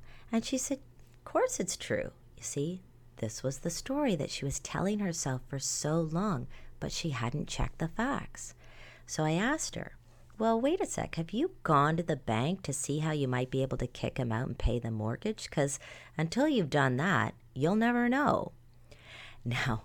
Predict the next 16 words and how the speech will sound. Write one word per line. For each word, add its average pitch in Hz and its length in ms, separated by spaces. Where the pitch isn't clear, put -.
I 120 160
know 143 360
she 180 200
was 170 160
motivated 156 640
because 127 380
literally 156 720
the 127 100
next 139 320
morning 127 340
she - 200
calls 123 420
me 104 160
and 117 220
she 117 120
says, 104 460